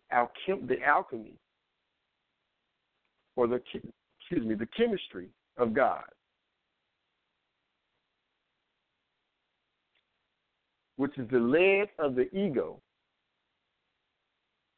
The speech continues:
into spiritual gold of the Creator. Now, when you get into the sexual organs, as they'll be presented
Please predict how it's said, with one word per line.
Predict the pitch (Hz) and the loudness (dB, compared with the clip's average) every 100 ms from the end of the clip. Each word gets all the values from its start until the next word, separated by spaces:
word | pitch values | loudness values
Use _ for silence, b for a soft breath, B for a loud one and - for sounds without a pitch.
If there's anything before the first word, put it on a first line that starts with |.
| _ _ | _ _
into | 143 135 127 - | -2 0 -4 -4
spiritual | - 185 208 - 127 | 2 4 4 0 -4
gold | 120 107 101 101 - _ _ _ _ _ _ _ _ - | 0 0 0 -4 -10 _ _ _ _ _ _ _ _ 0
of | 120 | 0
the | 113 | 0
Creator. | 117 135 139 120 92 - _ _ _ _ _ _ _ _ _ _ _ _ _ _ _ _ _ _ _ _ _ _ _ _ _ _ _ _ _ _ _ _ _ _ _ _ _ _ - _ | 0 4 6 4 0 -12 _ _ _ _ _ _ _ _ _ _ _ _ _ _ _ _ _ _ _ _ _ _ _ _ _ _ _ _ _ _ _ _ _ _ _ _ _ _ -20 _
Now, | 135 151 160 143 127 - _ _ _ _ | 2 4 4 2 -2 -8 _ _ _ _
when | 143 139 | 2 4
you | 143 | 4
get | 165 196 | 4 4
into | 185 - 175 160 147 143 _ _ _ | 2 0 2 2 0 -6 _ _ _
the | 135 - | -4 0
sexual | 175 165 - 151 - | 0 0 -2 -6 -2
organs, | 202 202 160 107 85 _ _ _ _ _ _ _ _ _ | 2 2 2 -6 -16 _ _ _ _ _ _ _ _ _
as | 127 117 | -2 2
they'll | 135 | 2
be | 131 127 | 2 -2
presented | 120 120 120 135 127 | -2 -2 2 2 0